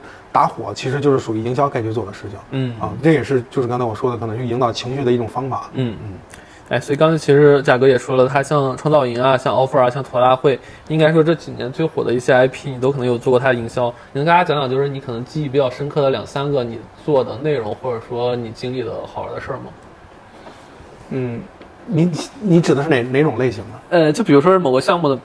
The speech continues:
Speaker 2: 某个创意点，其实是你想的，你觉得就是还挺好玩的，然后或者说是你做某个项目的时候特别累，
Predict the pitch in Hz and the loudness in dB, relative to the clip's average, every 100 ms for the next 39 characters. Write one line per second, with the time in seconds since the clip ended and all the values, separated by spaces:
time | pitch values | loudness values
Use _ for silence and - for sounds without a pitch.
0 | - - 120 147 - 180 151 117 - 135 | -12 -6 -4 -4 0 2 2 -2 -4 -4
1 | 143 139 143 131 - - 127 123 117 131 | -2 -4 -4 -4 -6 -10 -6 0 4 4
2 | 123 139 131 123 - - 135 139 127 113 | 4 -2 -2 -4 -8 -6 -4 0 2 2
3 | 101 110 131 120 139 160 139 135 139 135 | -2 -4 -4 0 0 2 2 2 4 2
4 | - - - 135 170 131 117 139 135 123 | 0 -10 -8 -4 0 0 0 -2 0 -2
5 | 123 123 131 123 - - - 131 131 131 | -4 0 0 0 -4 -18 -2 4 6 4